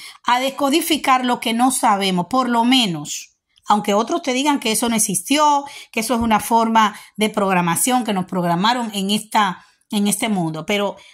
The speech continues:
hay cosas que tienen explicación y todo tiene un porqué en este mundo. Lo que pasa es que la programación mental,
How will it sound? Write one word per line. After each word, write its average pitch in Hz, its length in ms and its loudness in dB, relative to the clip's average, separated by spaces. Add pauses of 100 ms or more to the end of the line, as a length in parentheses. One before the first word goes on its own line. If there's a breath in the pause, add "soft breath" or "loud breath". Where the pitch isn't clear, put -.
(140 loud breath)
hay 262 200 0
cosas 339 460 2
que 214 220 0
tienen 240 380 0
explicación 202 640 -2
y 220 180 -2
todo 277 280 -2
tiene 269 220 2
un 240 140 2
porqué 240 420 -2
en 196 140 -2
este 196 200 -4
mundo. 156 360 -6 (320)
Lo - 60 -20
que 220 100 -18
pasa 277 340 -2
es 370 60 -4
que 302 100 -4
la 247 160 -2
programación 220 760 2
mental, 285 600 0